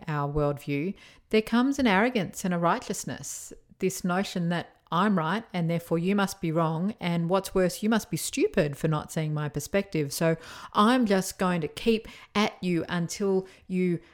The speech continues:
agree that I'm right. Hasn't really ever worked for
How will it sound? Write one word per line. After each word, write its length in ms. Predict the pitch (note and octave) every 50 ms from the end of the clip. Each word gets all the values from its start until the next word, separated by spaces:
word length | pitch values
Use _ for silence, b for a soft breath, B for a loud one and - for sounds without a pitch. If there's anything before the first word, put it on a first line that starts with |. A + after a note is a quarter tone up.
| b b b
agree 480 | F3+ C#3+ C3+ F3 F3+ E3+ D#3+ D#3+ D#3+ D#3+ B B B _
that 120 | - F3
I'm 360 | D#3+ D#3 D3+ D3+ D3 D3 C#3+ - _ _ _ -
right. 600 | F3+ D#3 D#3 C#3 - - - - _ - - - - _ _ _ _ _ _ _ _ _ _ _ _ _ _ _ _ _ _ _ _ _ _ _ _ _ _ _ _
Hasn't 300 | - - F#3 E3 F3 -
really 240 | D#3 D#3+ D#3 D3+ D3+
ever 140 | D3+ D#3
worked 300 | D3 C#3 D#3 D3+ - -
for 120 | - -